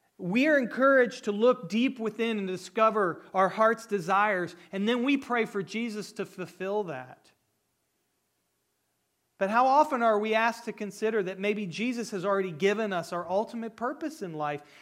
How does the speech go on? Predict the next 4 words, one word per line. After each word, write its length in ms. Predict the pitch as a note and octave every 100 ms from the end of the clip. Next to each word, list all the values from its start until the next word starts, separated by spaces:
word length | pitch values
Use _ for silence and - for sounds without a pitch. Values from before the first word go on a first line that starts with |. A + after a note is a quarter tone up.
| - _
and 260 | G#3+ A3 A3+ A3+
that 280 | G3+ A#3 - -
any 260 | A#3+ D#4+ D#4
secondary 920 | - C4+ C4+ C#4 A#3 A3+ A3 G3+